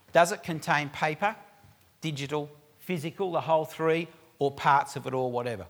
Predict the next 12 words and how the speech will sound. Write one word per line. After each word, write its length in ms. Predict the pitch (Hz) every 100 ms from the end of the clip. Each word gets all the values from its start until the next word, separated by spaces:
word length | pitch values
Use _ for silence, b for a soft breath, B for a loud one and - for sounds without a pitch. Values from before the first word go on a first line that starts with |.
| _ _ _ _ _ -
So 140 | -
your 160 | 156 156
paper 420 | - 185 185 180
are 120 | 160
your 140 | 147 143
drops 400 | 139 139 - 135
and 100 | 131
all 160 | 127
those 200 | 127 120
sorts 320 | - 107 -
of 60 | 104
things. 240 | 120 85